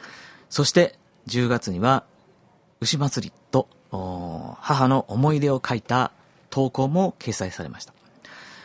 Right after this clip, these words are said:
それから高校二年生の男の孫が、学校の行事で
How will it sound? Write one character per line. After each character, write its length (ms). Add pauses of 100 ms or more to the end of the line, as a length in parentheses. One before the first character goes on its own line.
(140)
そ 120
れ 80
か 100
ら 200
高 180
校 200
二 120
年 160
生 260
の 300 (280)
男 300
の 100
孫 240
が、 200 (800)
学 200
校 180
の 160
行 200
事 140
で 180